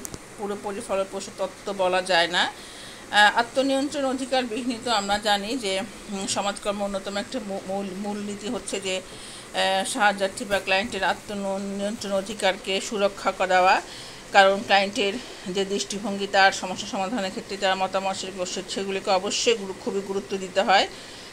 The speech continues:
কিন্তু এই তত্ত্বে সেগুলি অনেক সময় সম্ভব হয় না, ফলে এখানে আত্মনিয়ন্ত্রণ অধিকার বিঘ্নিত হয়। এটি হচ্ছে এই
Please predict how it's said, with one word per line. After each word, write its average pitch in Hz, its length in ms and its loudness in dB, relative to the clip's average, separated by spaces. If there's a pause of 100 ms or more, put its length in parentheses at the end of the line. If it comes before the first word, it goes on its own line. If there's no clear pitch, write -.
কিন্তু 233 200 -4
এই 233 200 4
তত্ত্বে 247 420 4
সেগুলি 220 340 -4
অনেক 208 220 0
সময় 214 240 -2
সম্ভব 202 400 -2
হয় 208 140 4
না, 202 160 4
ফলে 208 300 0
এখানে 202 240 0
আত্মনিয়ন্ত্রণ 202 680 -2
অধিকার 208 340 0
বিঘ্নিত 202 440 -4
হয়। 196 280 2
এটি 208 280 -6
হচ্ছে - 260 -6
এই 202 60 -4